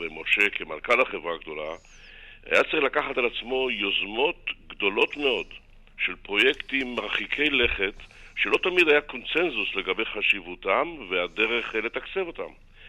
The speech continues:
אני הסתכלתי בהערכה גדולה מאוד, כבר הייתי מנכ"ל אלביט באותה תקופה, הסתכלתי בהערכה גדולה מאוד על יכולתו ליזום, כמובן יחד עם, אה, עוד, אה, אנשים בתעשייה האווירית, ליזום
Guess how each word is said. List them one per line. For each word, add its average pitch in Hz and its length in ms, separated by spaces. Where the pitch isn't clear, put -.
אני 131 220
הסתכלתי 151 520
בהערכה 104 640
גדולה 113 340
מאוד, 120 220
כבר 98 200
הייתי 151 460
מנכ"ל 123 420
אלביט 139 320
באותה 101 260
תקופה, 82 480
הסתכלתי - 400
בהערכה 127 480
גדולה 107 420
מאוד 135 300
על 107 120
יכולתו 135 800
ליזום, 104 840
כמובן 185 460
יחד 104 280
עם, 80 220
אה, 71 100
עוד, 87 280
אה, 85 200
אנשים 69 340
בתעשייה 85 440
האווירית, 110 260
ליזום 110 440